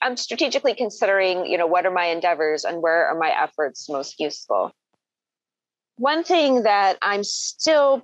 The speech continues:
processing and not really sure, you know, I'm still working on figuring out where to go from there is in terms of, like, allyship to people of color as a white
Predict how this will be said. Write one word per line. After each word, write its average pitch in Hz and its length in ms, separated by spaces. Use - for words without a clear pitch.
processing 190 960
and 160 420
not 185 320
really 190 220
sure, 170 920
you 196 80
know, 185 60
I'm 175 80
still 240 280
working 180 400
on 160 420
figuring 170 400
out 160 140
where 160 140
to 156 80
go 151 300
from 147 400
there 190 360
is 170 320
in 175 140
terms 247 440
of, 208 200
like, 175 320
allyship 254 680
to 180 180
people 208 320
of 180 160
color 170 480
as 160 200
a 165 80
white 160 340